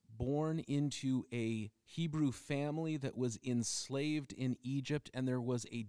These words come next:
death sentence on his head. But he had been spared. God delivered him. He grew up not only healthy, but in the house of his enemy.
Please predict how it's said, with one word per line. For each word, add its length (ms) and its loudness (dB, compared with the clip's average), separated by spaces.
death 320 -4
sentence 720 -2
on 220 2
his 320 0
head. 480 -4
But 120 -6
he 260 0
had 320 -4
been 160 0
spared. 760 0
God 380 0
delivered 580 -2
him. 400 -2
He 140 -4
grew 380 0
up 200 -2
not 300 0
only 600 -2
healthy, 460 2
but 240 2
in 220 2
the 240 4
house 520 0
of 140 -4
his 260 -4
enemy. 520 -2